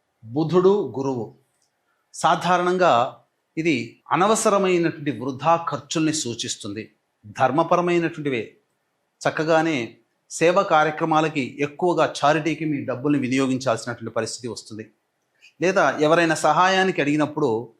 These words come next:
మీ దగ్గర ఉన్నటువంటి డబ్బుని సహాయం కోసం వినియోగిస్తారు. మీకన్నా ఎదుటి వాళ్ళకి ఎక్కువగా ఖర్చులు చేస్తారు. డబ్బులు అప్పుగా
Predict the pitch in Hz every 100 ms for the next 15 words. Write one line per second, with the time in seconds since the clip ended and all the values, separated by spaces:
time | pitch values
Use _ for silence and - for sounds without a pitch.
0 | _ 143 165 175 170 190 185 170 156 151
1 | 139 127 120 160 165 - 117 135 139 131
2 | 123 120 170 135 123 120 104 - 107 110
3 | - 113 139 175 165 151 175 220 - 139
4 | 160 170 151 143 135 233 262 _ _ -
5 | 131 - 160 147 180 - - - 180 185
6 | 247 202 135 - - 113 107 101 127 175
7 | 160 - 170